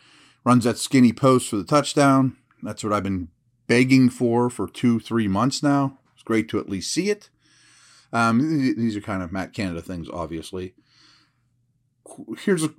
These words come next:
why did the Steelers come out throwing in this game? You know, the stats, the advanced numbers say, well, the Raiders are better versus the run than they are the pass, E P A, et cetera.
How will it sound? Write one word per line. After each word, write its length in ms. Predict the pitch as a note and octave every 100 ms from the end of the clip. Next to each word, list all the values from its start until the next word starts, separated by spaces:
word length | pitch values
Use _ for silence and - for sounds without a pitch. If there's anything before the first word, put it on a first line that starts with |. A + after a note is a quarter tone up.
| -
why 320 | A#2 C#3+ A#3
did 160 | B3 G#3
the 80 |
Steelers 480 | E3+ - G3 F3+ D#3+
come 160 | - D#3
out 240 | D3+ C3
throwing 520 | - B2 B2 G#2+ E2+
in 120 | D#2+ D2
this 180 | C#2+
game? 360 | - D2+ - - _ _ _ _ _ _ _ _ _ - _ _
You 320 | - C3 A#2+ A#2
know, 140 | G#2
the 140 | G#2
stats, 760 | G#2 - - A2+ G#2+ G2+ - -
the 220 | G2+ G2+
advanced 540 | G2+ D#2+ G2+ G2 F#2+ F#2+
numbers 440 | F#2 F2+ F#2 F2
say, 520 | - - G#2 F#2+ F#2 E2+
well, 280 | G#2+ A2+
the 100 | G2+
Raiders 420 | G2+ A#2 A2 G2+ G2+
are 200 | F#2+ F2+ - - - - _
better 240 | D3+ D3+ B2+
versus 240 | B2 A2
the 80 | G#2+
run 220 | G#2 G2+
than 120 | F#2
they 140 | F#2 F2+
are 140 | E2+
the 60 | E2+
pass, 440 | - C#2+ C#2 -
E 80 | G#2
P 200 | F2+ F#2
A, 140 | F2
et 80 | D#2+
cetera. 360 | - D#2 C2+